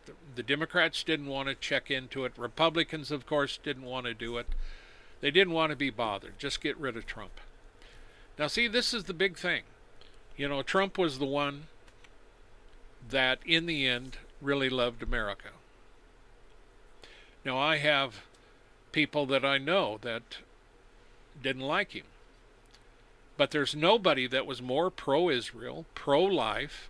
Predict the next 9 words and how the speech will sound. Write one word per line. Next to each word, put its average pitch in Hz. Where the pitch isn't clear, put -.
or 127
an-, 139
anti-abortion, 139
pro-Christian, 151
pro-Israel, 143
and 131
pro-America 156
than 120
him. 113